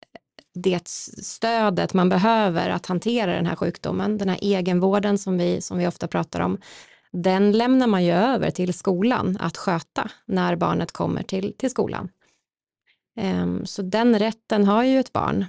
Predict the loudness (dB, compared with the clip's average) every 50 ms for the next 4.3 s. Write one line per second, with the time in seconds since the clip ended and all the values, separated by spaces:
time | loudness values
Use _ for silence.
0 | -6 -8 -6 -6 -6 -6 _ _ -14 -12 -12 -12 -12 _ -18 -16 -12 -8 -6 -6
1 | -6 -6 -6 -4 -2 -2 0 0 -2 -4 -4 -4 -2 -2 0 0 -2 -2 -2 -2
2 | -2 0 0 0 0 2 2 2 0 0 0 0 0 0 0 0 -2 -2 -2 -2
3 | -2 -2 0 0 -2 -2 -2 -4 -4 -4 -2 -2 -2 0 0 -2 -2 -2 -2 -4
4 | -4 -6 -10 -14 -14 -16